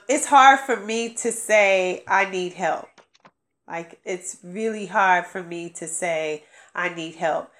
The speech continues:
I feel like because my family circle is so small that I should be the one that they have to come to. And so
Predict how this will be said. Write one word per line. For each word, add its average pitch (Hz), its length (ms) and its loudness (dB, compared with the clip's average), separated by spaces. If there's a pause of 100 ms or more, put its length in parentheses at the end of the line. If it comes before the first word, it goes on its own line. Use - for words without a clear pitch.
(200)
I 190 120 -2
feel 240 380 -2
like 190 400 2
because 190 480 -4
my 175 160 -2
family 190 480 -4
circle 190 800 -2 (400)
is 180 200 -6
so 214 260 -2
small 160 800 -4 (460)
that 170 580 0 (840)
I 220 280 2
should 190 400 -8
be 202 180 -10
the 180 180 -6
one 180 720 0
that 170 640 0
they 196 320 2
have 180 880 2 (180)
to 202 100 -10
come 277 420 0 (120)
to. 165 340 -12 (580)
And 196 280 -2
so 175 840 0